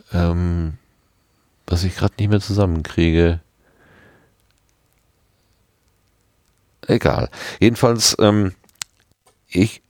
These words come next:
kann nur aus meiner persönlichen Perspektive sagen, dass ich mit den Jahren, ähm, was Sprache angeht, immer vorsichtiger werde,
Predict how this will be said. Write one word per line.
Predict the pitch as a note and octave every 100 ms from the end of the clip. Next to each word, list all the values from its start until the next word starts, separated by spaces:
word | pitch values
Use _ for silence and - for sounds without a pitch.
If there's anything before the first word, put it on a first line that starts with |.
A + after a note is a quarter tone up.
| _
kann | - A2
nur | A2 D2+
aus | D#2+
meiner | E2+ E2
persönlichen | - D#2+ D2 F2+ C3+ G#3 A3
Perspektive | E3+ C#3+ C#3+ C3 - C3+ B2
sagen, | A2 G#2+ G#2 F#2
dass | E2+
ich | - F2+ -
mit | E2+
den | D2 C#2
Jahren, | B1+ C2 A2+ E3+ A3 _ _ _ _ _ _ _ -
ähm, | F2 E2+ D#2 - _ _ _ _ _ _ - -
was | F2+ E2
Sprache | - G2+ G2 C3
angeht, | C3+ C3+ C3 A#2+
immer | - A#2
vorsichtiger | A2+ A#2 A2+ F#2 D#2+ - D#2 D2
werde, | C#2+ C2+ C#2